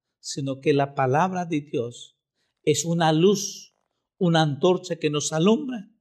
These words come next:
pero también la palabra viva de Dios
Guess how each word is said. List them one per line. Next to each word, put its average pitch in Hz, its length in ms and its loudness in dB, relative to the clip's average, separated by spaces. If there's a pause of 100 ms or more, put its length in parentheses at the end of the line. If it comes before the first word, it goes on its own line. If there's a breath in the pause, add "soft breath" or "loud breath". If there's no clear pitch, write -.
(560)
pero 147 260 4
también 151 720 -4 (220)
la 127 260 -6
palabra 156 640 0
viva 160 340 -2
de 135 140 -2
Dios 156 520 -8